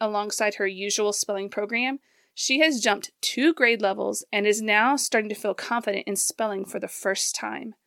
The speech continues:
I'll share a link to her current typing program in today's show notes, should any of you want to look at it for your own child. That said, typing can help solidify phonic sounds for those struggling with reading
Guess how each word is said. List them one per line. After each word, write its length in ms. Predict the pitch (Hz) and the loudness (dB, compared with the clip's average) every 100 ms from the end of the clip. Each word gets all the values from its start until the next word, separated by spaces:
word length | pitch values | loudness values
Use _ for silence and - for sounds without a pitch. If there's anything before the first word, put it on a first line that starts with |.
| _ _ _ _ _ | _ _ _ _ _
I'll 160 | 240 277 | 4 4
share 300 | - 349 311 | 6 8 8
a 100 | 254 | 6
link 360 | 226 254 - - | 4 2 2 -2
to 120 | 202 | 2
her 120 | 208 | 2
current 340 | - 277 262 | 2 2 2
typing 280 | - 254 208 | 2 2 2
program 340 | - 202 196 202 | 0 2 2 -2
in 60 | |
today's 300 | 196 208 208 | 0 4 4
show 240 | - 220 214 | 4 2 0
notes, 360 | 185 - - - _ _ | -4 -6 -10 -12 _ _
should 400 | - - 381 349 - | -4 4 6 6 2
any 260 | 214 202 | 0 0
of 80 | 196 | 0
you 160 | 196 196 | 0 -2
want 160 | 202 | -2
to 100 | - | 0
look 200 | 202 196 | 0 2
at 100 | 180 | 2
it 220 | 180 - 233 | 2 -2 -10
for 100 | - | -4
your 220 | 180 - | -2 0
own 120 | 196 190 | -2 -2
child. 420 | - 107 - - _ _ _ _ _ _ _ _ _ _ _ | -6 -8 -10 -14 _ _ _ _ _ _ _ _ _ _ _
That 200 | 320 339 | 6 6
said, 300 | - - - _ _ _ _ | 2 -2 -4 _ _ _ _
typing 680 | - - 349 370 370 370 - | -2 4 4 6 4 2 -4
can 460 | - - 285 285 285 | -10 -4 0 2 2
help 340 | - 240 - | 2 0 2
solidify 540 | - 240 254 240 202 185 | -2 4 4 6 2 0
phonic 420 | - 202 214 233 | -2 0 0 -2
sounds 480 | - 208 208 220 - | -4 -2 -2 -4 -6
for 140 | 202 | 0
those 180 | 180 185 | 0 0
struggling 460 | - 214 220 220 196 | 2 2 2 -2 -2
with 160 | 170 | -2
reading 520 | 202 202 208 214 214 | -2 0 0 -2 -2